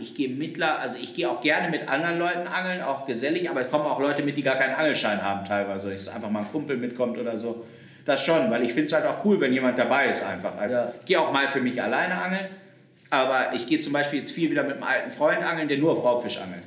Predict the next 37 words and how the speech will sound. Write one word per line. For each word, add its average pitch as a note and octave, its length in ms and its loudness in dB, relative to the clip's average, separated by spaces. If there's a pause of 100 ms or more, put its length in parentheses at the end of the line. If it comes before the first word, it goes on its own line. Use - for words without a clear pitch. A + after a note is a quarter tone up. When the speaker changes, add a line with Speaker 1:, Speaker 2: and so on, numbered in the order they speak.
(120)
Speaker 2:
Aha. C3+ 300 -4 (480)
Speaker 1:
Das A2+ 100 -6
finde B2 200 -2
ich A#2+ 60 -8
halt G#2 100 -8 (120)
cool. - 160 -2 (260)
Speaker 2:
Und B2 140 -6
der C#3 160 2
angelt C#3+ 220 0
dann C3+ 100 0
auf B2+ 120 -8
Raubfisch D#3 360 0
und C#3+ 120 -4
du C#3 280 0
auf A#2+ 140 -2
Speaker 1:
Auf A#2 180 0
Speaker 2:
Karpfen? - 0 -
Speaker 1:
Karpfen, G#2 320 -2
genau. F#2+ 300 -4 (480)
Speaker 2:
Und A#2+ 120 -8
der B2 80 4
bleibt B2 240 0
dann C3 80 0
auch E3 120 0
so F3+ 180 -2
mit D3+ 180 -4
Camp F3+ 280 -2
und F#3 140 -6
so? G3+ 180 -2
Speaker 1:
Ja, B3+ 200 4
ja, D#3+ 160 2
der D#3+ 100 0
bleibt C#3+ 220 -6
auch C3+ 100 -8
so B2+ 120 -8
mit B2 200 -10
Camp B2+ 180 -8